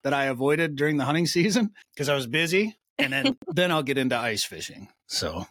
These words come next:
Speaker 2: Well, I don't wanna jump ahead, but that sounds like you just cheated Tiny big time on, on hunting and giving her field time.
Speaker 1: You know, she got plenty of time in the field this year.
Speaker 2: <laughs>
Speaker 1: She hunted quite a bit.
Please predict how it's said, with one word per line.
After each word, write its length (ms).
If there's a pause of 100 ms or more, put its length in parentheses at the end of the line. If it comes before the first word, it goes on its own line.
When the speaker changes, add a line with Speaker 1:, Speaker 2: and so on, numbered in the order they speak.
(200)
Speaker 2:
Well, 200
I 120
don't 160
wanna 200
jump 220
ahead, 260
but 220
that 320
sounds 460
like 220
you 120
just 320
cheated 400 (300)
Tiny 480
big 240
time 420 (160)
on, 240 (200)
on 180
hunting 500 (100)
and 160
giving 220
her 160
field 320
time. 300 (360)
Speaker 1:
You 160
know, 220
she 200
got 200
plenty 300
of 80
time 420
in 120
the 100
field 280
this 220
year. 360
Speaker 2:
<laughs> 40
Speaker 1:
She 220
hunted 320
quite 200
a 40
bit. 240